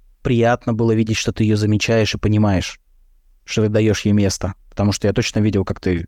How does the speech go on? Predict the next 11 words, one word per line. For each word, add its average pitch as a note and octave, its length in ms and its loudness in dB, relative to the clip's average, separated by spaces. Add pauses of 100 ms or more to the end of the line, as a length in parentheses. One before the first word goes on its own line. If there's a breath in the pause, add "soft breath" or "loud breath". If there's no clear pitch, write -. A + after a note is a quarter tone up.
(180)
рассказываешь G#2 640 0
о G2+ 60 -2
том, G2 160 2
как - 160 -6
ты G#2+ 80 0
даешь G#2 400 0
место G2+ 320 0
тому, F#2 220 2
что - 160 -4
ты F2+ 100 -4
устал. F2+ 340 -8